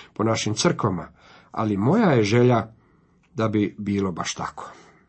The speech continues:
"Za vrijeme prve pastorske službe vodio sam sastanak u jednoj crkvi.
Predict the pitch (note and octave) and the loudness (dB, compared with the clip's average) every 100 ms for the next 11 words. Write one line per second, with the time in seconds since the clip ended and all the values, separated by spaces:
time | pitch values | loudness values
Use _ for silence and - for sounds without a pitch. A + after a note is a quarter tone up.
0 | _ _ _ - - - - - A#2 D3+ | _ _ _ -20 -20 -20 -16 -2 2 4
1 | G#3+ G3+ - F#3 D3+ - - C3 C3 G#2+ | 4 2 4 4 4 0 2 2 2 -4
2 | - G#2 - C#3 D3 D3 - - _ _ | -4 -6 2 2 4 2 2 -8 _ _
3 | G2 B2+ C3 B2+ A2 G2+ C3 C3 - C3 | 0 4 4 2 0 0 2 0 2 2
4 | B2 - G#2+ A#2+ A#2+ G#2+ G#2 E2+ - | 0 0 2 2 2 0 -2 -6 -16